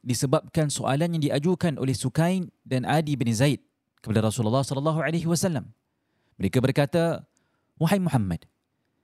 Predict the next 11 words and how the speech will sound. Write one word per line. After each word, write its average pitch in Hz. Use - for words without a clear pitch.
kami 190
tidak 180
mengetahui 170
bahawa 165
Allah 151
menurunkan 156
sesuatu 143
kepada 131
manusia 127
selepas 202
Musa." -